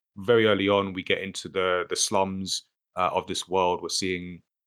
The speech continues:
there's, like, a class system going on. So you, you start at the bottom and you're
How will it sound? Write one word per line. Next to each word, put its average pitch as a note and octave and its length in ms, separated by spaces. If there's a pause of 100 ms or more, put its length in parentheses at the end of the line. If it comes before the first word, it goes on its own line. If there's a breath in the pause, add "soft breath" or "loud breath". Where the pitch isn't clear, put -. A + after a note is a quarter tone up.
(160)
there's, G#2+ 180
like, F#2+ 120
a E2 40
class G2+ 320
system - 340
going D#2 260
on. D2+ 100
So - 120
you, E2+ 160
you F#2 120
start E2+ 320
at E2 40
the - 40
bottom D#2+ 280
and E2 120
you're E2 220